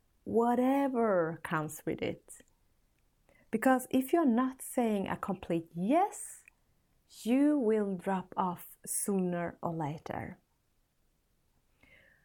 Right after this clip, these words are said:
So the main difference, I would say then, that are between parenthood and <laughs> business, even if they're, of course, a lot, but if we just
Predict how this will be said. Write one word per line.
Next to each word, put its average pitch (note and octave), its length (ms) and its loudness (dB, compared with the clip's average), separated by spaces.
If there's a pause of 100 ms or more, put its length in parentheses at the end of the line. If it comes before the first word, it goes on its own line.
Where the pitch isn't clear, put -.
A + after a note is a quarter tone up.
(1300)
So A3+ 580 2 (520)
the A#3+ 120 6
main C#4+ 480 4
difference, F#3+ 640 0
I G#3 140 2
would A3+ 240 0
say F3 400 0
then, - 380 -2 (1000)
that F#3+ 440 0
are G3 320 2
between A3+ 680 2
parenthood G3+ 720 2
and F3+ 180 2 (180)
<laughs> - 140 -10
business, B3+ 680 2
even F3 300 2
if - 200 -4
they're, E3 100 4
of - 220 -12
course, G3+ 520 4
a F#3 100 6
lot, G3 520 2 (400)
but C4+ 140 2
if C4 140 4
we C4 120 4
just C4+ 380 2